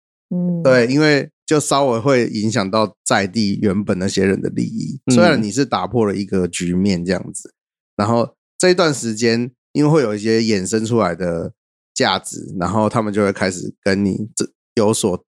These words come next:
Speaker 2: 争执，然后这种时候就是我们策展人或者是创业的人要有一颗很坚定的心继续撑下去这样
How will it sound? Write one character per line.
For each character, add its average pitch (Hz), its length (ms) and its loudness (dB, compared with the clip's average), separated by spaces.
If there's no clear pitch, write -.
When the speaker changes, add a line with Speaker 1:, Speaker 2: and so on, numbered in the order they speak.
Speaker 2:
争 113 280 0
执， - 180 -8
然 110 100 0
后 127 60 2
这 156 140 0
种 101 180 -2
时 110 140 -4
候 107 120 2
就 113 140 0
是 110 300 0
我 104 80 2
们 101 160 0
策 123 180 2
展 95 240 -2
人 90 200 -6
或 113 140 0
者 95 140 -4
是 104 160 0
创 107 240 -2
业 104 140 0
的 92 120 -4
人 87 200 -6
要 107 160 2
有 92 140 -2
一 95 40 0
颗 98 320 0
很 90 160 -6
坚 95 240 0
定 95 160 0
的 90 80 0
心 90 380 0
继 101 120 0
续 92 240 -2
撑 85 280 -4
下 92 180 0
去 - 220 -4
这 120 100 -6
样 - 100 -4